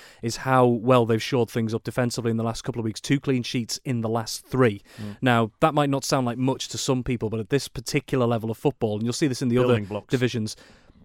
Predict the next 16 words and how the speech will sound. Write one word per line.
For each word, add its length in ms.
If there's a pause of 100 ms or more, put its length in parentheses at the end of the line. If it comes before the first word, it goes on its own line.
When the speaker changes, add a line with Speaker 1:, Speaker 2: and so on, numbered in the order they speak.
(140)
Speaker 1:
not 220
just 160
building 240
blocks, 220
but 60
as 100
well, 80
clean 240
sheets 260
are 40
quite 360
hard 260
to 120
come 260
by 240
Speaker 2:
Mm. 380